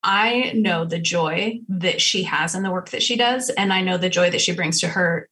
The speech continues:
her models or her clients, um, and her community. And I think the thing is, when you give yourself the opportunity to sit down with your client, whether it's over Zoom or in person, and you get to celebrate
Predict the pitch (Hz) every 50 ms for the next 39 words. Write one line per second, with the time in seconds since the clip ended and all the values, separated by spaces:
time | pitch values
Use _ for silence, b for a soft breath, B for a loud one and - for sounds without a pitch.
0 | _ - - - 185 175 156 - 190 185 185 165 160 165 196 202 190 180 165 165
1 | - 165 165 - - - 135 - 151 185 226 247 240 247 - - B B B B
2 | B B B B B B - 185 185 180 175 - 175 190 180 165 190 180 - -
3 | 190 202 240 262 247 226 180 165 165 175 B B B B B - 196 196 190 190
4 | - 196 165 - - - 202 208 208 202 208 254 277 277 262 226 - 196 190 -
5 | 214 220 214 208 202 190 165 202 208 208 220 233 226 220 220 190 - - - -
6 | 185 - 185 185 - - 180 180 180 196 202 208 208 - 185 170 - - 208 -
7 | 175 180 185 165 175 185 185 185 185 185 180 196 190 - - 175 185 165 - 190
8 | 180 196 196 190 - - 190 190 190 190 190 185 180 - 180 180 175 180 185 185
9 | 185 - _ _ _ _ _ _ _ _ - - 220 220 - - - - - 202
10 | 214 185 - - 175 165 - 226 226 226 240 240 240 B B B B B B -
11 | 202 208 214 - 196 196 202 185 208 208 - - - 208 202 - - - 185 170
12 | 175 185 185 196 202 208 202 -